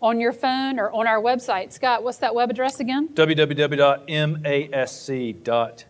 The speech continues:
Speaker 2: S C.
Speaker 1: We are going to start with an update on the state budget. We've had a lot of questions so far today, um, about the state budget and where we are in the process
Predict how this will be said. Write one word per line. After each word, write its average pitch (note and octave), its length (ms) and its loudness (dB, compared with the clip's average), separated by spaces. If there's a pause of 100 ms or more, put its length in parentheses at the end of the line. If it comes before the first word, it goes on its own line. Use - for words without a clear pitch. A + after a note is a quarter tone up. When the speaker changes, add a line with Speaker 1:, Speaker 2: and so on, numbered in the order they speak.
(120)
Speaker 2:
S A2+ 460 -6
C. G2 580 -10 (320)
Speaker 1:
We C#4+ 400 4
are A#3 480 4
going A#3+ 360 0
to G#3+ 60 0
start B3 560 2
with - 140 -4
an A3 160 -6
update A#3 540 2
on G#3 160 -2
the G3 80 0
state A3 500 0
budget. F#3+ 460 0
We've G#3+ 160 0
had A#3+ 180 2
a A#3 60 2
lot B3+ 180 2
of A3+ 80 -2
questions B3+ 540 0
so G#3 160 0
far G#3 200 2
today, G3 440 0 (340)
um, G#3+ 320 0
about A3 400 2
the C4+ 60 -4
state C4+ 280 -2
budget C#4 380 2
and G#3+ 180 -8
where B3+ 220 4
we A#3+ 140 0
are A#3 240 4
in G#3+ 80 -4
the G3+ 60 -8
process B3 760 0